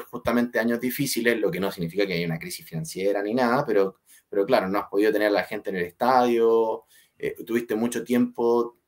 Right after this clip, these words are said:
financiando todo sin tener actividad futbolística,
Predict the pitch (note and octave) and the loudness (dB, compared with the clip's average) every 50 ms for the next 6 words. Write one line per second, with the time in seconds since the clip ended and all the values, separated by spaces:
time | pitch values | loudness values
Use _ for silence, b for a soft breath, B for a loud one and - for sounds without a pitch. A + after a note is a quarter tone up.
0 | _ _ - A#2 G#2 G2+ G2+ - A#2 A#2 A#2 A2+ G#2+ - A#2+ A#2+ B2 A#2+ A#2+ - | _ _ -6 -2 -2 -2 0 0 2 2 2 2 2 4 4 4 4 4 4 2
1 | B2 A#2 A#2 - A2+ A#2 A#2 A#2 A2+ A2 - - G#2 G#2 A2+ A2 - - G2+ F#2+ | -2 -2 -2 -2 -2 0 2 2 2 0 -2 -2 -2 0 0 -2 -2 -6 -8 -6
2 | - - A#2 C#3+ D3+ D3 - C3 A#2+ C3 A#2+ A#2+ A#2+ A#2+ A#2 | -4 -2 -2 -2 -2 -2 -4 -4 0 0 2 2 0 -2 -6